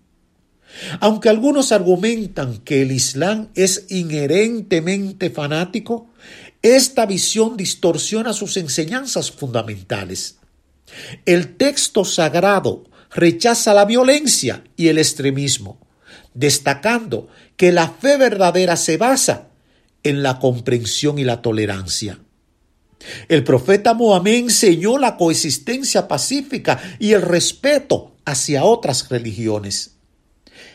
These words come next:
El fanatismo religioso no es una característica del Corán, sino una interpretación errónea o malintencionada de sus versículos por parte de extremistas. Y entonces,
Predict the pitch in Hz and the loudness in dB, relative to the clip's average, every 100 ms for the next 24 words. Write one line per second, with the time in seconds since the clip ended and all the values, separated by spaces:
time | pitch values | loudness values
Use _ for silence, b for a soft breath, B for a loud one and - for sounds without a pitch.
0 | B 139 135 160 165 185 185 254 220 220 | B -2 0 0 2 0 0 -2 0 0
1 | 202 180 175 190 202 202 180 196 190 208 | 0 -2 -4 2 2 2 0 0 0 -2
2 | 190 180 165 156 - 165 180 - 151 127 | -4 -4 -4 -4 -2 -2 -2 -6 -6 -6
3 | 117 110 117 104 87 85 - _ _ B | -4 -6 -4 -6 -8 -12 -20 _ _ B
4 | B B - - 156 180 196 196 196 208 | B B -4 -2 2 2 2 2 2 2
5 | 190 185 165 - 147 139 135 - 196 214 | 0 0 0 0 -6 -2 -4 -2 2 2
6 | 214 - 151 165 220 311 254 208 180 175 | 0 -4 -2 0 0 2 0 2 0 -2
7 | 151 131 160 147 - 151 185 240 220 180 | -4 -2 -2 0 -2 0 0 2 2 2
8 | - 135 147 135 - 277 285 208 135 - | -2 -4 -2 -2 -2 -4 -4 -4 -4 -6
9 | b b b b - 143 127 - 170 185 | b b b b 2 4 4 0 0 0
10 | 185 139 123 - - 110 110 113 - - | 0 -2 -2 -4 -6 -8 -8 -8 -8 -10
11 | - - - _ _ _ _ _ _ _ | -12 -12 -14 _ _ _ _ _ _ _
12 | _ b b b b b 349 247 127 104 | _ b b b b b -2 0 -2 -6
13 | 123 110 95 - 92 - - | -6 -6 -8 -10 -12 -12 -16